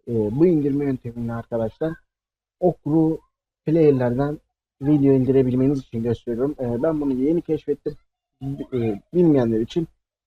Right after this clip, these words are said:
e, bu keşfettiğim şeyi paylaşmak istiyorum. Bildiğiniz üzere, e, Okru'dan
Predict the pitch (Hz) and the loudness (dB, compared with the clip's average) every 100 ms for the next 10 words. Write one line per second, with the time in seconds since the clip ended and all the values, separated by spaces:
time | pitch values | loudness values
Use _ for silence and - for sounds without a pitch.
0 | _ _ - 113 147 - 131 - 120 113 | _ _ -4 -4 -4 0 0 0 -6 -8
1 | - 139 147 127 131 - 147 - 131 151 | -4 -4 -2 -2 -2 -4 -8 -4 0 0
2 | 143 147 156 156 160 127 120 147 160 _ | 0 0 4 4 4 2 2 0 -2 _
3 | _ _ _ 120 120 - 156 151 139 143 | _ _ _ 0 0 2 2 2 2 4
4 | 151 - | 2 -2